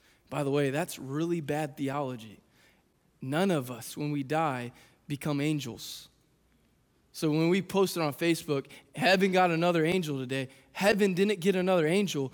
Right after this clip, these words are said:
we don't become angels. It's not found in Scripture. That's not, that's not truth. That's not right theology.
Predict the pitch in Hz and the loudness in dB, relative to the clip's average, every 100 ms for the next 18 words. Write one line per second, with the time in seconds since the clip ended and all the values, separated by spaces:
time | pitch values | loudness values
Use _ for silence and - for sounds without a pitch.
0 | - - _ _ _ _ 143 175 214 220 | -12 -20 _ _ _ _ -4 2 6 4
1 | 196 180 160 202 185 240 151 127 113 - | 4 -2 0 2 4 4 2 -4 -10 -14
2 | - - _ _ _ _ _ _ _ _ | -14 -18 _ _ _ _ _ _ _ _
3 | _ _ _ _ _ _ _ _ _ _ | _ _ _ _ _ _ _ _ _ _
4 | _ _ _ _ _ _ _ _ _ _ | _ _ _ _ _ _ _ _ _ _
5 | _ _ - - 208 214 220 226 226 175 | _ _ -14 0 0 2 2 4 4 2
6 | - 247 254 - 160 190 - 233 220 214 | 0 -2 -2 0 2 2 2 2 4 4
7 | 220 - 233 226 - - 262 220 214 220 | 4 4 2 2 0 2 4 4 4 2
8 | - 233 226 220 247 - - 214 220 247 | 4 2 4 6 4 2 0 6 8 8
9 | 233 170 143 120 | 8 6 2 -8